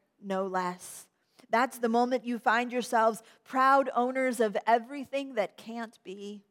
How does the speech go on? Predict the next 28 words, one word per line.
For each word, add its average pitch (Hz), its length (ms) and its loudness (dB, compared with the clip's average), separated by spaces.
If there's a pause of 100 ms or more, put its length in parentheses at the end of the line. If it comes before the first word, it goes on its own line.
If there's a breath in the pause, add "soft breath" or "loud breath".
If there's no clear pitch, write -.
(120)
bought. - 580 -16 (1080)
You're 196 140 -6
blessed 190 680 -6 (460 soft breath)
when 233 120 -6
you've 208 240 -4
worked 277 420 0
up 269 240 4
a 233 100 2
good 277 560 -4 (160)
appetite 262 720 -6
for 202 120 -4
God. 180 560 -10 (260 loud breath)
He's 294 280 0
food 320 600 -4
and 226 200 -4
drink 277 420 -10
in 262 80 -4
the 247 100 -2
best - 560 -10
meal 277 280 -4
you'll 226 340 -4
ever 226 420 -6
eat. - 580 -20 (960)
You're 202 140 -4
blessed 220 840 -8 (160)
when 196 140 -12
you 175 100 -14
care. 180 580 -14